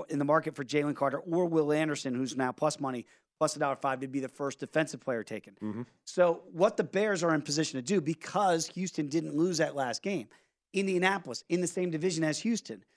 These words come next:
Speaker 1: both in the need of a quarterback at two and four. The dance partners for the Bears could be either one of those two teams, whichever one might covet, say, a Bryce Young more.
Speaker 2: Right.
Speaker 1: I can't imagine Houston now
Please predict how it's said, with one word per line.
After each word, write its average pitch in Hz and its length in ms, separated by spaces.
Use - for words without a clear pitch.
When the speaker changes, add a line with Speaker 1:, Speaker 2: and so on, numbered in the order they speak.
Speaker 1:
both 202 260
in 202 120
the 185 60
need 196 160
of 180 80
a 156 40
quarterback 165 440
at 156 220
two 247 220
and 180 120
four. 190 380
The 160 80
dance 220 400
partners 214 400
for 185 120
the 151 60
Bears 139 560
could 202 160
be 208 80
either 269 220
one 254 180
of 247 60
those 240 160
two 233 160
teams, - 480
whichever 247 400
one 240 260
might 208 240
covet, 226 320
say, 185 200
a 185 40
Bryce 175 380
Young 170 280
more. 214 380
Speaker 2:
Right. 87 300
Speaker 1:
I 185 80
can't 320 280
imagine 254 380
Houston 208 540
now 120 400